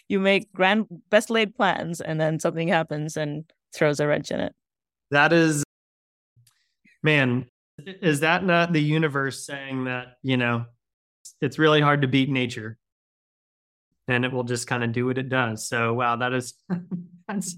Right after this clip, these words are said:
Speaker 2: hilarious. Awesome. Well, Shantanu, this has been such, such a wonderful time. Thank you so much for coming on the show. We've learned a ton.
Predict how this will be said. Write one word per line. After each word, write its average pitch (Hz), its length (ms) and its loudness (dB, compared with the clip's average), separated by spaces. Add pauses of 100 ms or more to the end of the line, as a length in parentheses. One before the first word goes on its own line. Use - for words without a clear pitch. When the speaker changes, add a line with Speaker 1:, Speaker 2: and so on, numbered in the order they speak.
Speaker 2:
hilarious. 147 920 0 (2250)
Awesome. 147 640 4 (100)
Well, 151 360 4
Shantanu, 160 400 -6
this 156 140 -4
has 147 140 -4
been 139 360 -2
such, - 680 -6 (600)
such 151 280 -6
a 151 60 0
wonderful 131 340 -4
time. 139 380 0
Thank 131 200 -4
you 131 100 -4
so 131 240 -2
much 131 460 -2 (400)
for 139 80 -2
coming 135 260 2
on 127 80 2
the 120 60 -2
show. 131 240 -2
We've 131 180 -2
learned 127 180 -4
a 113 40 -8
ton. 127 260 -10